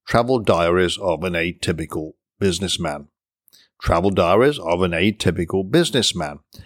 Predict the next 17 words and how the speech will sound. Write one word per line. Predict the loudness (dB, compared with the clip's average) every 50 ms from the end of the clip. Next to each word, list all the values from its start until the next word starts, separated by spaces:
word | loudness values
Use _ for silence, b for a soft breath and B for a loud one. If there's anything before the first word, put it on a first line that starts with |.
| b b b b b b b b
However, | b 2 4 4 4 4 2 2 0 0 -4 -10 _ _ _ _ _ _ _ -8
that | -2 0 0 0 -2 -4
has | -2 0 2 2 2 0
been | 0 0 0 2 0 -2 -2 -2
republished | -2 -2 -2 -2 -2 0 0 0 0 -2 -4 -4 -4 -4 -6 -6 -10 _ _ _ _ _ _ _ _ _ _ _ _ -20 -20 _ _ -20
fairly | -20 -10 -2 2 4 6 6 6 4 4 2 2 2
recently, | 2 2 2 2 4 2 2 0 -2 -4 _ -10 -6 -4 -4 -4 -6 _ b b b b b b b b b _
sort | -4 0 2 4 4 4 2 2 0 0 0
of | 0 0
the | 0 0
same | 2 4 4 4 2 2 -2
title, | -4 -4 -4 -4 -4 -4 -4 -2 -2 -2 -2 -4 -10 -20 _ 0
but | 2 2 2 2 -2 -10
with | -8 -2 2 4 4 4 2
a | 0 -2 -4
little | 0 2 2 2 2 2 0 -2 -2 -2 -6 _ -4
addition. | -4 -4 -4 -6 _ _ 0 2 2 2 2 2 0 -2 -4 -8 -14